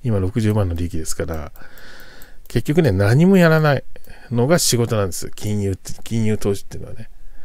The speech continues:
何もやらない。手を加えなければ、えー、むちゃくちゃ増えていきます。これがポ-、ただね、中途半端なところでポジション取っても全く増えないですよ。あの、切られて終わりですから。ポールポジションって言ったら、これはショー-、ね、今、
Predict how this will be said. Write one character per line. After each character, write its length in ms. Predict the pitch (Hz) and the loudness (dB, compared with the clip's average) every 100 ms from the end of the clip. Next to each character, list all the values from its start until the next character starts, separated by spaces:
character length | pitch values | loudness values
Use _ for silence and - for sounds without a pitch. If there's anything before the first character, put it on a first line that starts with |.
| - - - | -6 -10 -6
何 260 | - 113 143 | -2 0 2
も 80 | 127 | 4
や 80 | 120 | 4
ら 160 | 117 | 2
な 180 | 104 90 | 2 -2
い。 100 | 85 - | -6 -2
手 120 | - | 4
を 80 | 147 | 4
加 280 | - - 120 | 4 0 2
え 60 | 120 | 2
な 100 | 123 | 0
け 100 | 107 | 0
れ 120 | 98 | 2
ば、 320 | 127 131 - - - - - - - - | 4 4 0 -6 -8 -4 0 0 0 2
え 760 | 98 101 95 87 87 82 76 76 | 4 4 4 4 2 2 0 -2
ー、 40 | |
む 300 | 82 98 104 | -2 0 2
ち 80 | 104 | 2
ゃ 60 | 127 | 0
く 40 | |
ち 100 | - | 0
ゃ 20 | |
増 120 | - 110 | 0 2
え 60 | |
て 100 | 82 | 2
い 60 | - | 0
き 80 | - | -2
ま 140 | - | -2
す。 140 | - | -4
こ 100 | - | 0
れ 100 | 160 | 2
が 160 | 156 127 | 6 4
ポ-、 260 | - 110 - 123 | 4 2 2 0
た 140 | - 185 | 4 4
だ 100 | 101 | 4
ね、 200 | 120 - - - - | 4 2 0 -2 0
中 160 | - 180 | 4 6
途 100 | 190 | 8
半 140 | 208 | 6
端 100 | 196 | 6
な 60 | 139 | 4
と 100 | 120 | 6
こ 80 | 110 | 4
ろ 60 | |
で 360 | 92 92 87 - - | 4 4 2 -2 -2
ポ 120 | 107 | 0
ジ 40 | |
シ 60 | 113 | 2
ョ 20 | |
ン 20 | 107 | 2
取 120 | 117 | 0
っ 20 | |
て 120 | - | 0
も 180 | 87 87 | -2 0
全 260 | 104 110 160 | 0 2 2
く 60 | |
増 100 | 131 | 4
え 40 | 160 | 2
な 80 | |
い 40 | 98 | 2
で 40 | |
す 140 | 95 - | 0 0
よ。 140 | - - - - - - | 0 0 -4 -8 -14 -8
あ 100 | 92 | -6
の、 80 | 104 | -2
切 100 | 139 | 2
ら 80 | |
れ 60 | 135 | 2
て 40 | |
終 80 | 98 | 2
わ 80 | 95 | 2
り 60 | 98 | 0
で 60 | |
す 100 | 98 | -2
か 80 | - | -4
ら。 160 | 76 76 - - - - - - - - - - - - | -4 -6 -8 -6 -6 -4 -6 -8 -16 -16 -14 -12 -12 0
ポ 160 | 175 | 6
ー 40 | 175 | 6
ル 80 | 175 | 8
ポ 160 | 180 | 6
ジ 40 | 170 | 6
シ 80 | |
ョ 40 | 113 | 2
ン 20 | |
っ 40 | |
て 20 | - | 0
言 40 | |
っ 20 | |
た 60 | 85 | -2
ら、 40 | |
こ 120 | - 131 | 2 4
れ 40 | |
は 60 | 123 | 4
シ 160 | - 135 | 4 2
ョ 140 | 113 | 2
ー-、 60 | 104 | 2
ね、 200 | 120 147 | 0 0
今、 160 | 120 | -4